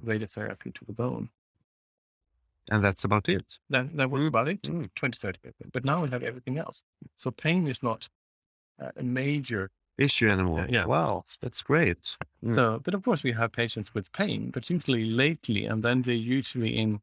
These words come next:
Speaker 1: not our center, they're usually in the more, uh, palliative care
Speaker 2: Mm.
Speaker 1: units.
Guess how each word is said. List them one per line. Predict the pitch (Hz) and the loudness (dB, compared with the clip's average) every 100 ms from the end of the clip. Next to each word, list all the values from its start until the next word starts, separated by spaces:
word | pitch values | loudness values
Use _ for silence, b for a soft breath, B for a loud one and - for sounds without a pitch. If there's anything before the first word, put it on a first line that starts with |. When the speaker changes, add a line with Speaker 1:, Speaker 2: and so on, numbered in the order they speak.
| _ | _
Speaker 1:
not | 120 131 | -6 -4
our | - 147 139 | -2 -2 -2
center, | 113 104 117 | -2 -4 -6
they're | 110 | -6
usually | 101 110 110 127 110 | -2 -2 -4 -4 -2
in | 104 | -2
the | 107 | -2
more, | 104 101 - _ _ _ - | -2 -4 -8 _ _ _ -16
uh, | 98 - | -14 -4
palliative | 120 120 - 104 | -4 -4 -6 -10
care | - 117 113 | -8 -4 0
Speaker 2:
Mm. | 101 | 0
Speaker 1:
units. | - - - - | -2 -10 -16 -20